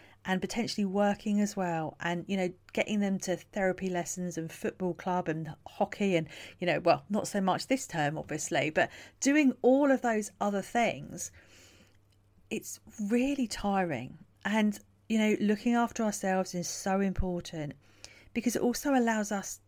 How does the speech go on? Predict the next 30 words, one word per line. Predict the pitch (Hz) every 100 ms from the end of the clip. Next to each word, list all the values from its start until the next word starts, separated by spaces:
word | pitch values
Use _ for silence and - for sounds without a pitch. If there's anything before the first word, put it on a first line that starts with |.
| _
to | -
be | - 202
a | 202
person | - 202 190 - 190 190 -
as | 170
well | 170 175
as | 175
just | - 156 -
a |
parent. | - - 160 139 139 - -
And | 180
I |
say, | 180 226 214 -
I | 170
say | 190 180
just, | 160 170 - - - -
it's | - 151
a |
huge | - 185 170 -
job | - -
being | 127 -
a |
parent. | 135 127 123 - - _ _ _ _ - _ _ - - - _ _ _ - - -
But | 214
self-care | - 220 220 - 247
enables | 202 185 190 185 180
us | 165
to | -
fill | - 185 185
up | 175